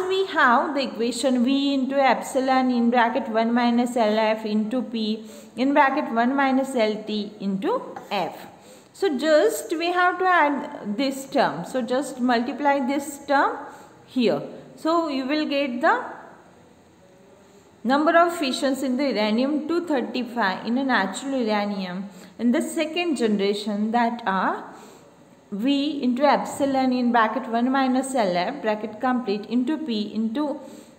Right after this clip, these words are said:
one minus L T bracket complete into F into sigma F upon sigma F plus sigma R. So this whole multiplication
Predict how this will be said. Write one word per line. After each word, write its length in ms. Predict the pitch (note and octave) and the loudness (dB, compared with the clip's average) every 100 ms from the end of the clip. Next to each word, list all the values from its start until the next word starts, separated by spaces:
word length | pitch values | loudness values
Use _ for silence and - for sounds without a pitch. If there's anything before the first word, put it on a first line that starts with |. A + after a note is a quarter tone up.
| - | -12
one 280 | G3 A#3 C#4+ | -2 0 2
minus 460 | C#4+ C4+ B3+ C4 A#3 | 2 2 2 0 2
L 340 | G3+ G#3 G#3 - | 2 2 -2 -4
T 400 | A3+ A3+ - - - - - - - | -2 -2 -6 -14 -20 -20 -20 -20 -6
bracket 380 | G#3 G#3+ B3 - | -4 -2 -4 0
complete 460 | C4 B3 A#3 G#3+ | 0 0 -2 -4
into 340 | G#3+ A3+ A#3+ D4 A#3 | -2 -2 -2 -4 0
F 480 | A3 G#3 - - - | 0 0 -6 -12 -2
into 280 | A#3 A3+ D4 | 0 0 0
sigma 440 | E4 A#3 A3+ A#3+ | -2 -2 0 0
F 360 | A3+ A3 A#3 - | 2 0 -2 -6
upon 380 | G#3+ F#3+ G#3 A#3 | -6 -2 -2 -2
sigma 360 | A#3 G3+ G3+ | -4 -4 -4
F 220 | F#3+ F#3 | -4 -6
plus 280 | - C4+ - | -4 -4 0
sigma 260 | G4+ G4 A3 | -2 0 -2
R. 340 | D#3 B2+ - - - - - - | -2 -6 -12 -18 -18 -20 -20 -10
So 260 | - F4+ | -2 0
this 300 | A3 B3+ - | 2 0 -2
whole 640 | - D#4+ E4 F#4 G#4+ G#4 G4 | -4 0 4 6 8 6 6
multiplication 1120 | E4 C4 C#4 C4+ C#4 B3 A#3+ - B3 B3 B3+ | 2 2 -2 -4 -2 -2 -2 0 2 2 0